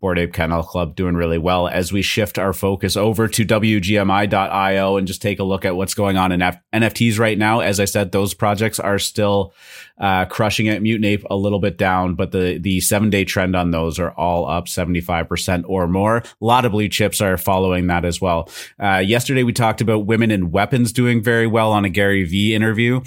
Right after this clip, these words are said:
Uh, Gary Vee did mention again to that, um, on, on Twitter, somebody had asked him, you know, "I have a thousand dollars, uh,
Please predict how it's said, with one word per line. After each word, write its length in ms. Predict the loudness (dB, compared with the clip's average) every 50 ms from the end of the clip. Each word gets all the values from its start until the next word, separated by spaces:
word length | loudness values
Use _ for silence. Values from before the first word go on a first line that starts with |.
| -8 -18 -18 -16 _ -2
Uh, 180 | 0 2 2
Gary 280 | 2 2 2 2 2 2
Vee 220 | 2 2 0 0
did 300 | 0 0 2 2 2 2
mention 400 | 2 2 2 2 2 2 2 2 2
again 460 | 0 0 0 2 2 2 2 2 0
to 160 | 0 0 0
that, 320 | 0 2 2 2 0 0 0
um, 440 | 0 2 2 2 2 0 0 -2 -2 0
on, 500 | 0 2 2 2 2 2 0 0 -2 -2
on 220 | -2 -2 -2 -2
Twitter, 440 | -2 -4 -2 0 0 2 2 2 0
somebody 380 | 0 0 0 0 0 2 2 2
had 140 | 2 2 2
asked 400 | 2 2 2 0 -2 -6 -8 -4
him, 400 | -2 0 0 2 0 0 -2 -4 -10 -20 -20 -10 -4
you 60 | 0 2
know, 120 | 2 2
"I 180 | 2 2 2 2
have 180 | 2 2 0
a 40 | 0
thousand 460 | 0 0 2 2 2 2 0 0 0
dollars, 640 | 2 2 2 2 2 2 2 0 0 -2 -4 -8 -10 -6 -2
uh, 560 | 0 2 2 4 4 2 2 2 0 0 -2